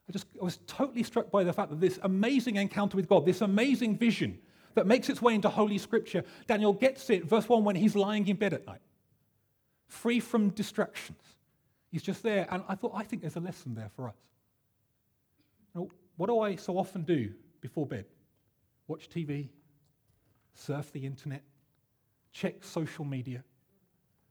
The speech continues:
You know, God speaks often in dreams and visions in the Bible.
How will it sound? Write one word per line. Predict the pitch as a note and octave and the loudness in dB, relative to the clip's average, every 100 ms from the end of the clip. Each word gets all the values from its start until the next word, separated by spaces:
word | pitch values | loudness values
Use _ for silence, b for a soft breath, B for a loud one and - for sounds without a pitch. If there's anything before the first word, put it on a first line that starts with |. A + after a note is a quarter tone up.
| _ _ _ | _ _ _
You | F3 | -2
know, | F3 E3 - | -2 -2 -6
God | - A3 | 0 0
speaks | - A3+ F3 | 0 -6 -2
often | G#3 G3+ F3 C#3+ - | -2 -2 -6 -6 -6
in | C#3 C3 | -8 -4
dreams | D3+ D3 | -4 -4
and | D3 | -4
visions | D#3 - B2+ | -4 -4 -6
in | A#2+ | -6
the | A#2 | -6
Bible. | A2 G2 | -6 -8